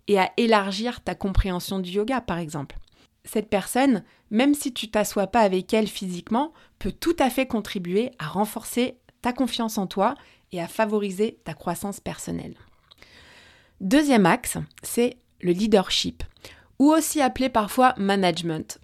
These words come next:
mais je préfère vraiment le mot leadership qui, pour moi, je trouve,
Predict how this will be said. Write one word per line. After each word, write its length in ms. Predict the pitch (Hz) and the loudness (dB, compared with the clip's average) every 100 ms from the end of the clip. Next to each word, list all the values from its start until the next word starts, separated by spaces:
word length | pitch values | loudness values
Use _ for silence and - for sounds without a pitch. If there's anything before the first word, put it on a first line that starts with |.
| - | -4
mais 140 | 190 | -4
je 80 | - | -2
préfère 460 | - 233 285 294 | 0 0 2 2
vraiment 340 | 214 220 226 247 | 2 2 4 6
le 120 | 214 | 6
mot 220 | 202 233 | 6 4
leadership 760 | - 208 220 214 - - 269 - | 2 -2 0 0 0 -2 -2 -6
qui, 200 | - 190 | -8 0
pour 200 | - 208 | 2 4
moi, 320 | 214 240 269 - | 4 4 2 -4
je 120 | 190 | -12
trouve, 360 | - 247 247 | -8 -4 -4